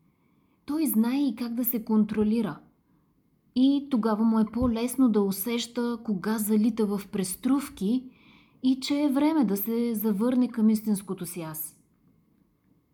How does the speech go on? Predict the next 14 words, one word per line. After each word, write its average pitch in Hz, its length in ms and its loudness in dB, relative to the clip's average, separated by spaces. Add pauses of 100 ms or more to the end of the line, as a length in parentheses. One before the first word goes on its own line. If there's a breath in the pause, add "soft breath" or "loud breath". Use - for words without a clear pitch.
(320)
Трето, 294 480 0 (440)
Отнасяй 233 540 2
се 269 340 -2
към 240 240 6
другите 262 420 2
така, 277 320 -6
както 262 380 -4
би 233 140 2
искал 254 280 -2
да 233 120 -2
се - 140 -4
отнасят 226 540 -4
към 254 200 2
теб. 247 300 -6